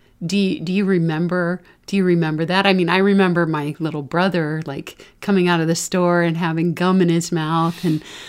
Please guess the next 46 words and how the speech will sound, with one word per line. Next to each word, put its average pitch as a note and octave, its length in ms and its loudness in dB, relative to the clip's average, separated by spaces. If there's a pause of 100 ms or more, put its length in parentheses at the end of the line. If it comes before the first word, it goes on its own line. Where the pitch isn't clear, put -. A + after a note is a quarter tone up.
(160)
and F#3 160 2
going, F3 280 2
"Wow, D#4 600 6 (260)
you F#4 240 10
got B3+ 320 4
gum." D#4+ 460 8
And G#3 420 4
soon D#4+ 240 8
there B3+ 140 8
was G3+ 100 4
a G3+ 80 6
whole C#4 220 6
chorus B3+ 380 6
of A#3 80 -2
kids, A#3 260 2 (280)
"Can D4+ 220 8
we E4+ 140 10
have E4 320 8
gum?" D#4 340 8
And G#3+ 140 6
then G#3 120 4
my F#3 140 4
parents F#3+ 420 4
perked G#3 320 2
up G3+ 220 4
and G3+ 80 4
went, F3+ 240 6 (840)
"Wait A3 400 4
a G3+ 100 8
minute, F3 420 4
where'd C#4+ 240 8 (120)
you G#4 160 10
get C4+ 380 6
gum?" G#3 480 8
And, F3+ 260 4
you G#3 140 0
know, E3 200 -2
he F3+ 140 -2
had F#3+ 140 0
to F#3+ 60 -6
go F3+ 100 -4
back - 320 -4
to - 120 -8
the F3+ 120 -2
store F3 500 -2
and D#3+ 280 -4